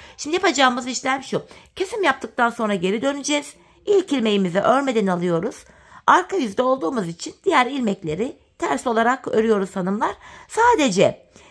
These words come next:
kenardaki, e, son yedi ilmeğimiz haroşa olduğu için son yedi ilmeğimizi düz öreceğiz. Bakın son yedi ilmeğime geldim.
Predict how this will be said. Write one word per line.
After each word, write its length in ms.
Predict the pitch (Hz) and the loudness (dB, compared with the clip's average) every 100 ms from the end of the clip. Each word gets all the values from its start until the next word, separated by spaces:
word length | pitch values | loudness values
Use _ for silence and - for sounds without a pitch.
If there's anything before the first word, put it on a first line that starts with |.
| _ | _
kenardaki, 880 | 339 339 339 285 247 - 233 - - _ _ _ _ _ _ _ _ _ _ - _ - | 2 6 4 4 -2 2 2 0 -10 _ _ _ _ _ _ _ _ _ _ -20 _ 4
e, 160 | 175 | 4
son 160 | 196 294 | 4 0
yedi 280 | 269 285 330 | -2 -4 -2
ilmeğimiz 480 | 277 220 180 190 - | 0 0 0 -2 -6
haroşa 480 | 254 311 269 240 | -4 -4 -2 0
olduğu 360 | 226 277 226 214 | 2 2 2 0
için 360 | 247 - 269 - _ _ | 0 -6 -8 -8 _ _
son 220 | - 339 | -4 -2
yedi 260 | 285 285 247 | -2 -2 0
ilmeğimizi 580 | 208 185 185 196 208 | 0 0 0 -2 -4
düz 160 | 175 147 | -8 -8
öreceğiz. 640 | 104 - - 127 - - _ _ _ _ _ _ _ _ _ _ _ _ _ _ _ _ - | -10 -12 -12 -12 -12 -20 _ _ _ _ _ _ _ _ _ _ _ _ _ _ _ _ -16
Bakın 200 | - 294 | -12 -8
son 180 | - 269 | -4 -2
yedi 280 | 254 214 | -2 -2
ilmeğime 400 | 220 180 143 139 | 0 0 -2 -4
geldim. 480 | 180 262 254 233 240 | 0 2 2 0 -6